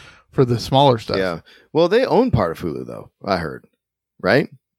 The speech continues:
Speaker 1: True, but I mean, why? I mean, I just don't understand why putting it over there instead of putting it on the, the Disney Plus.
Speaker 2: Yeah, it's kinda weird. R J R, what up, dude? Yeah, I don't know. I love The Punisher. That's one of the shows, like, I really wanna sit down and watch beginning to end again because I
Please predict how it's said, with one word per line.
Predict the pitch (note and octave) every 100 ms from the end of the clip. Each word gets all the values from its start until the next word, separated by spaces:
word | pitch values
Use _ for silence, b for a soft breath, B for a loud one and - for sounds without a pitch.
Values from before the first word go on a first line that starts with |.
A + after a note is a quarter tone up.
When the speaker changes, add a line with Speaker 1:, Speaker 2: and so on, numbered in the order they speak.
| - B A#2
Speaker 1:
True, | - B3 F3
but | C#3+ C#3+
I | C#3
mean, | D3 D3
why? | C#3+ D3+
I | G#2+ - C#3+
mean, | C#3
I | C3 C#3+
just | C#3+
don't | D#3
understand | C#3+ C#3+ C3
why | B2
putting | - C3 B2
it |
over | A#2+ A#2
there | B2
instead | A#2+ - A#2
of | A2+
putting | - A#2+
it | A2+
on | G#2+ G#2
the, | G#2+ A2 - -
the | A#2 A2+
Disney | A#2+ A#2+
Plus. | A#2 G#2+
Speaker 2:
Yeah, | G2+
it's | G2
kinda | - G2 E2
weird. | D#2+ D#2+ _ _ _ _ -
R | B3
J | A3
R, | A3 D#3+ F#2 _
what | -
up, | A3 E3+
dude? | G3+ A3 _ _ _ _ -
Yeah, | G#3+ D3+ A#2
I | E3
don't | F3
know. | D3+
I | B2 D3+
love | E3 E3
The |
Punisher. | C#3+ D3+ D3+ D#3 D#3+ D#3+ B2
That's | B2+ -
one | C3+
of | B2+
the | A#2
shows, | B2+ B2 A#2+
like, | A2+ G#2+ _ b b b
I | A2
really | A2+ B2 B2+
wanna | A#2
sit | - A2
down | A#2 A2+
and | G#2+
watch | G#2 G2+
beginning | A2 G2+ G#2+
to | G#2
end | F#2 G2+
again | G#2+ A2 A2+ A2
because | G2+ G2 F#2+ F2+ F#2 - -
I | G2 G#2 G#2 G#2+